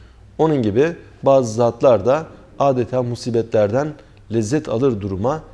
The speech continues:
gelebilirler. Bu konuda Mevlana'nın, e, şöyle bir tespiti var. Diyor ki, "Debbağ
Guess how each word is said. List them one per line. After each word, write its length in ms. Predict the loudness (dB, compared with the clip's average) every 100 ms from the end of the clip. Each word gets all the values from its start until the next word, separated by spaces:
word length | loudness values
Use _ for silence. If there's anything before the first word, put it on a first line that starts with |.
| -8
gelebilirler. 720 | -2 0 0 -2 -6 -8 -12 -20 -20 -20 -20 _ _ -20 -20 -20 -20 -20 -18 -10
Bu 60 | 0
konuda 320 | 2 2 2
Mevlana'nın, 840 | 2 2 4 4 2 2 2 0 -6 -18 -20 -20 -10 -2
e, 220 | 0 2
şöyle 300 | 2 2 2
bir 100 | -2
tespiti 500 | -6 -6 -6 -2 0
var. 200 | 0 -2 -2
Diyor 260 | 0 -2
ki, 260 | -2 -4 -4 -10 -20 -2
"Debbağ 580 | 2 2 2 2 2